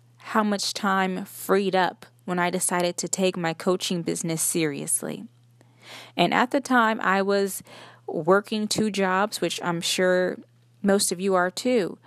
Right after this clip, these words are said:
I was working two jobs. I had a busy schedule, you know, trying to live life, help out my family, do this, this, and the third.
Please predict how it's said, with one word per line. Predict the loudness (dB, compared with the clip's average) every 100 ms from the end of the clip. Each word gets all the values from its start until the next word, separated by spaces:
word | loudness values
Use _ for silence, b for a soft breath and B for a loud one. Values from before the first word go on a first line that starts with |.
| B B B B -2
I | 0
was | 2
working | 0 0 -2
two | -4 0
jobs. | 4 4 4 2 -2 -6
I | -4
had | -4
a | -2
busy | -2 -2
schedule, | -4 0 0 2 2 4 4 0 -4 -6
you | -6
know, |
trying | 0 0 0
to | 0
live | 2 0 2
life, | 0 2 0 -4 -8 B 2
help | 2 4
out | 0
my | -4
family, | 0 4 4 2 0 0 0 -2
do | -2
this, | 2 2 2
this, | -2 -4 -4
and | -6
the |
third. | 2 6 6 4 0 -2